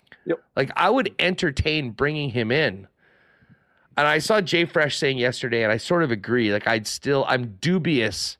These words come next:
Speaker 2: that they will get a first round pick for Monahan. But with Lindholm going off the board at this point, and if a rental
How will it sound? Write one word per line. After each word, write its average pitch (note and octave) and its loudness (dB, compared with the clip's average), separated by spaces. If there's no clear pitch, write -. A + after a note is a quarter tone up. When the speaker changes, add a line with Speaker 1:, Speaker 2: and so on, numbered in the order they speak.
Speaker 2:
that B2+ -2
they C3 2
will A#2+ 0
get G#2+ 0
a C3+ 2
first C3 -2
round C3+ 0
pick C#3 -4
for D#3 -2
Monahan. C3+ -2
But D3+ 0
with E3+ 0
Lindholm A#3 2
going F#3 2
off E3+ 0
the E3 0
board C#3 2
at B2 -2
this C#3 0
point, - -6
and C3 0
if C3 -4
a C3 0
rental G3 -2